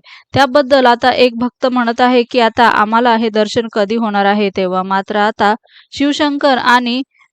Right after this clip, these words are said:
देवी माता हे सांगत असतात की जे भक्त मनापासून त्यांची प्रार्थना करतात, पूजा करतात,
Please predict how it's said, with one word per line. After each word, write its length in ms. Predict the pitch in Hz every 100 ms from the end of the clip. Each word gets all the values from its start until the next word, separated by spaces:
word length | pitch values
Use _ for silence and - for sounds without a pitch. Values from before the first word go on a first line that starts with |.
| -
देवी 240 | 240 262
माता 340 | 285 285 269 247
हे 240 | 240 247
सांगत 420 | 247 247 220 240 254
असतात 400 | 247 - 240 -
की 200 | 269 247 208
जे 160 | 226 233
भक्त 340 | 247 247 -
मनापासून 720 | 262 240 233 226 240 240 262
त्यांची 320 | 233 233 220 233
प्रार्थना 500 | 233 214 - 233 247
करतात, 360 | 262 247 254 233
पूजा 260 | 240 220 220 220
करतात, 380 | 262 262 233